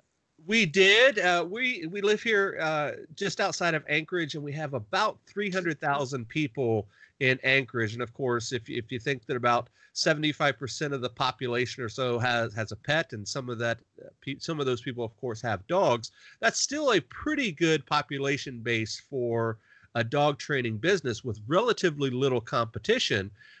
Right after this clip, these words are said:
But you're right. When you move up from an area that has several million to a population of less than a fifth of that, you have to rethink things. And we've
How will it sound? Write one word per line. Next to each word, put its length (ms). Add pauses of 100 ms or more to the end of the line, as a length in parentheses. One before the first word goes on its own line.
(160)
But 340
you're 220
right. 440
When 160
you 160
move 260
up 160
from 200
an 100
area 360
that 140
has 220
several 400
million 500
to 460 (400)
a 100
population 680
of 220
less 320
than 140
a 40
fifth 360
of 160
that, 340 (320)
you 140
have 200
to 140
rethink 560
things. 420
And 200
we've 180